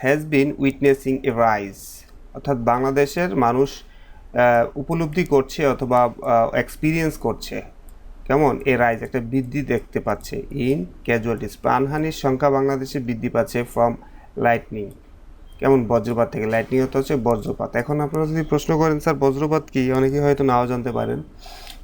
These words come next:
বজ্রপাত হচ্ছে আমরা যেটাকে বলি বিজলি পড়ে, কেমন?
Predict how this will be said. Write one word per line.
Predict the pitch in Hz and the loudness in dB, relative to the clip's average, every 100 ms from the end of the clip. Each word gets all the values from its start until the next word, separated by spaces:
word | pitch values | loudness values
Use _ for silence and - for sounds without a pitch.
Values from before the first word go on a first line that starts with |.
| 117 | -2
বজ্রপাত | 123 120 139 139 139 | 0 4 2 2 0
হচ্ছে | 135 - 135 131 - - - | -2 4 4 4 -2 -16 -8
আমরা | 135 123 127 | -2 0 0
যেটাকে | 120 123 127 131 | 0 0 2 2
বলি | 113 120 120 127 - - - - | 2 0 0 -2 -8 -20 -16 0
বিজলি | 131 135 139 135 | 2 4 4 4
পড়ে, | 120 110 | 2 -4
কেমন? | 117 127 156 123 | -2 0 2 0